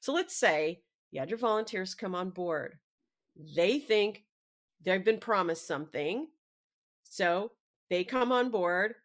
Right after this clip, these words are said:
They, uh, don't do the job the way it's expected.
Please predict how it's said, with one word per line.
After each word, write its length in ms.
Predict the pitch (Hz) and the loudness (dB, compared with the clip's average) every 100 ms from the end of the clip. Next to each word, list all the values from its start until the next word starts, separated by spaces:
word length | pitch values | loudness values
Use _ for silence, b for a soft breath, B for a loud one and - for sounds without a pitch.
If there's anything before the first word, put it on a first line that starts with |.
| _ _ _ _ _ _ 151 - | _ _ _ _ _ _ -20 -18
They, 540 | 160 185 202 226 233 - | 0 4 4 4 0 -4
uh, 240 | - - 180 | -8 -8 0
don't 340 | 208 226 240 | 6 6 4
do 340 | 190 226 220 208 | -4 -2 -2 -2
the 120 | 208 | -2
job 300 | 190 180 185 | 2 2 2
the 100 | 190 | 0
way 180 | 185 190 | 0 0
it's 140 | 196 | -2
expected. 720 | 240 - 165 139 - 165 190 | -6 -4 -2 -2 -2 0 -2